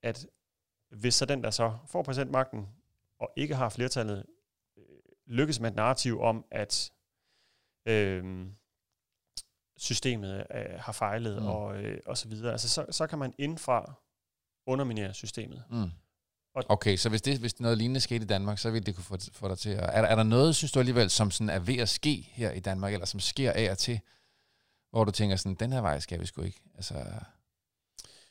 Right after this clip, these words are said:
Speaker 1: Ja, men jeg synes faktisk, jeg vil faktisk sige, lige nu synes jeg, det går den rigtige vej, men altså, det her med,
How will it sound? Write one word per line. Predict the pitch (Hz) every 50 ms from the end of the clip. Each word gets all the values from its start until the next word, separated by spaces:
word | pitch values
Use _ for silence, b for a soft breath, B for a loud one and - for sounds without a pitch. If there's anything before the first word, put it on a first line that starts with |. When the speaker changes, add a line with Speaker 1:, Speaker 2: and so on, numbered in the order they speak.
| B B B B
Speaker 1:
Ja, | 139 143 160
men | 175
jeg | 160 135
synes | - 165 151
faktisk, | 156 135 135 127
jeg | 131 131
vil | 120
faktisk | 147 156 147
sige, | 147 147 139
lige | 139 160
nu | 160 143
synes | 143 139 139
jeg, | 127
det | 117
går | 107 117
den | 101 107
rigtige | 110 120 - - 104
vej, | 101 104 107 113
men | - 117 110
altså, | 110 104 104
det | 101 147 147
her | 151 143
med, | 127 120 120 120 120 123 123 123 120 120 117